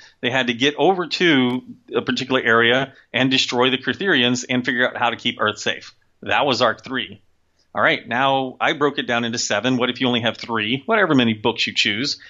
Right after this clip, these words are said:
And now you have to figure it out. And this is very programmatic, which is a lot of my background. I'm an I T in the back. So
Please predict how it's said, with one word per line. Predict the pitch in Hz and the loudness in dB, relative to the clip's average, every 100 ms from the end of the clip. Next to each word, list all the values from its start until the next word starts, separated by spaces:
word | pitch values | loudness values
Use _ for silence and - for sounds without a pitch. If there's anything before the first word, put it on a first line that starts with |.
| - - | -20 -4
And | 123 | 2
now | 170 214 | 4 4
you | 147 131 | 4 2
have | 131 | -2
to | 117 | -4
figure | 139 123 | -4 -2
it | 113 | 0
out. | 107 117 - | 2 0 0
And | 139 | 0
this | 202 | 0
is | 185 | -2
very | 143 143 127 127 - - | 0 2 2 -2 -12 -2
programmatic, | 151 127 113 117 110 104 - | 0 2 2 0 0 -4 -8
which | 117 117 | -8 -2
is | 123 107 | -2 -2
a | 110 | 0
lot | 110 107 | 2 2
of | |
my | 104 101 | 0 0
background. | 131 - 110 107 | 0 0 -2 0
I'm | |
an | 110 110 | -2 -2
I | 113 | -4
T | 110 - 120 117 104 - | -4 -4 -4 -4 -6 -4
in | 110 | -2
the | 104 | 0
back. | 156 98 | 0 0
So | - 117 107 | -2 -2 -2